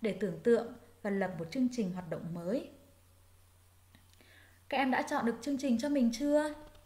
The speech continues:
Và việc lập chương trình các em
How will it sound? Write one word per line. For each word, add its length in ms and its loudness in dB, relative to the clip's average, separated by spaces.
Và 400 0
việc 300 -2
lập 160 -4
chương 180 0
trình 280 0
các 80 -6
em 160 0